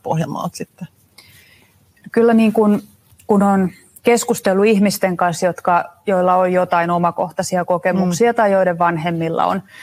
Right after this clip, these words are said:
Speaker 2: omakohtaisia kokemuksia, niin aika usein toistuu kyllä tämä, että on jäänyt semmoinen juurettomuuden tunne, on jäänyt ikävä kotiin,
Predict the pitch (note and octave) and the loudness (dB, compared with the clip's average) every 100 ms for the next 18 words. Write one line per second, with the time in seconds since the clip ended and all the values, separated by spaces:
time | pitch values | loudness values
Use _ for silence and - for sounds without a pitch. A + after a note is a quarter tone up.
0 | - - - B3 A#3 A3 G3+ G#3 F#3+ G3 | -20 -20 -4 2 2 2 -2 -2 -2 0
1 | G3+ G3 G3 F#3+ F3+ G3+ F#3+ F#3+ A#3 A#3 | 0 0 0 0 -2 -2 0 2 2 2
2 | A3+ A3 A3 G3 F3+ F#3+ F3 - F3 D#3+ | 2 0 0 -2 0 -2 -2 -4 -6 -2
3 | F3 E3 D#3+ E3 E3 D#3 E3 F#3+ F#3 F#3 | -2 0 0 0 0 -4 -2 0 2 2
4 | F#3 E3+ E3 - F3 F3 E3+ F3+ F3+ F3 | 2 0 -4 -4 -2 -2 0 0 0 -2
5 | - E3 - - F3 F3+ F#3 F3 F3 F3+ | -2 -4 -6 -10 -8 -8 -6 -6 -6 -6
6 | E3+ E3+ F3 - G3+ F#3+ F#3+ F#3 F#3 A#3 | -4 -6 -8 -2 0 2 2 0 0 -2
7 | G#3+ G3 E3+ E3 F#3+ F#3 - E3 D#3+ E3+ | 0 0 -2 -2 -2 -2 -2 -2 -2 -4